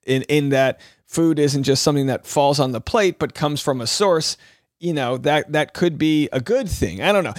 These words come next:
I'd love to know what you guys think. You're a bunch of moms out there. Uh, are, are we parent shaming here by criticizing Becca? Uh, it, what's funny is she just got, she has that Homestead haircut.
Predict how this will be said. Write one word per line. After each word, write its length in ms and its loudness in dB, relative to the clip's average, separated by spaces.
I'd 140 -2
love 140 -2
to 40 -6
know 100 2
what 120 2
you 80 -2
guys 260 2
think. 160 -2
You're 100 2
a 40 2
bunch 240 0
of 100 0
moms 480 0
out 220 0
there. 400 2
Uh, 380 2
are, 140 2
are 100 2
we 140 2
parent 440 0
shaming 440 0
here 260 2
by 220 2
criticizing 680 0
Becca? 480 0
Uh, 300 2
it, 160 0
what's 180 -2
funny 320 0
is 140 0
she 120 -2
just 220 -2
got, 160 -4
she 120 0
has 100 2
that 160 0
Homestead 540 -2
haircut. 560 0